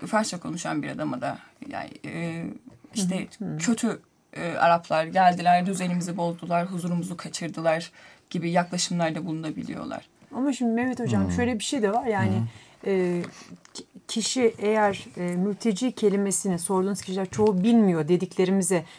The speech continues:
Speaker 2: biz aynı kişilere yine ırkçılık kelimesini soruyorsak yani buradan, e, alınacak, e, yanıt tartışılır bence.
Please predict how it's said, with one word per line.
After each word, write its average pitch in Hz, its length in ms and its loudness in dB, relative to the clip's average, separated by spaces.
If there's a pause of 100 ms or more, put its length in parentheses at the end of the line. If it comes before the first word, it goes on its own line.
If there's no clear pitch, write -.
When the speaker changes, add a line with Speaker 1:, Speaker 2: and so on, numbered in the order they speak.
(140)
Speaker 2:
biz 208 200 2 (140)
aynı 220 300 6
kişilere 196 380 4
yine 185 200 2 (100)
ırkçılık 247 460 0
kelimesini 190 640 2 (280)
soruyorsak 240 640 4
yani 202 240 4
buradan, 226 420 4
e, 196 220 2
alınacak, 214 580 2 (100)
e, 175 60 -2 (520)
yanıt 214 560 2
tartışılır 220 600 4
bence. 127 400 -4